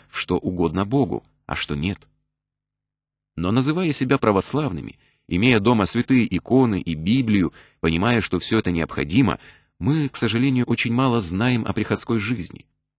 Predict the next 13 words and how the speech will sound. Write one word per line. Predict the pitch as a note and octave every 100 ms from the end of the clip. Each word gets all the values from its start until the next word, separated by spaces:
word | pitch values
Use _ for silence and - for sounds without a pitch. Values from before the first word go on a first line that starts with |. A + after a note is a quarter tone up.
| _ -
Вернее, | G2+ E3 F#3 E3
не | D3+
знаем | A2+ A2+ E3+ F#3
практически | D3 - D3 D3+ - C3+
ничего. | D3+ - D3 B2 D#2 - _ _ _ _ _
Масса | - A2 B2+ A#2
вопросов, | G#2 C#3 D3 - -
которые | - F2 F#2+ F#2+
приходят | A2 G#2 A2 F#2+
во | G2+
время | G#2 G2
телепрограммы | F#2+ G2 F#2+ F2+ G#2 G2+ F#2+ F2+
«Светилин» | - F2+ F2 D#3 D3 D#2+